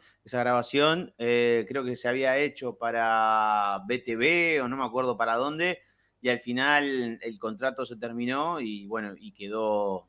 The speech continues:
sin emitir. O sea, quedó sin emitir, pero no, o sea, no se llegó ni a editar el programa.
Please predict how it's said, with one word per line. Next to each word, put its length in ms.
sin 260
emitir. 420
O 60
sea, 180
quedó 140
sin 100
emitir, 420
pero 360
no, 220
o 60
sea, 160
no 100
se 140
llegó 240
ni 100
a 80
editar 320
el 100
programa. 520